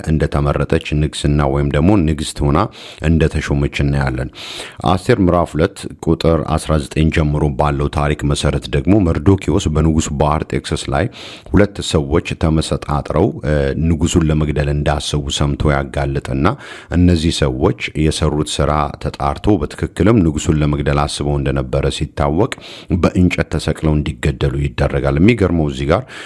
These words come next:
መርዶኪዎስ፣ እ፣ ለሰራው ስራ ምንም አይነት ሬኮግኒሽን አልተሰጠውም። ተጽፎ ግን ተቀምጧል። ተጽፎ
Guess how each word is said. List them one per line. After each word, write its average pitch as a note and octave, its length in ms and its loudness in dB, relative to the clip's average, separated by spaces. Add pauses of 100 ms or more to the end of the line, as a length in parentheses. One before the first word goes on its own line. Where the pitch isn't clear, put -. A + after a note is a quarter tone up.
(140)
መርዶኪዎስ፣ F2+ 760 4
እ፣ D#2 200 0
ለሰራው E2 500 2
ስራ F2 220 0
ምንም F#2 300 4
አይነት E2 280 2
ሬኮግኒሽን D#2 600 0
አልተሰጠውም። C#2+ 760 -4
ተጽፎ - 340 0 (100)
ግን E2+ 200 0
ተቀምጧል። - 640 -6 (120)
ተጽፎ - 320 -6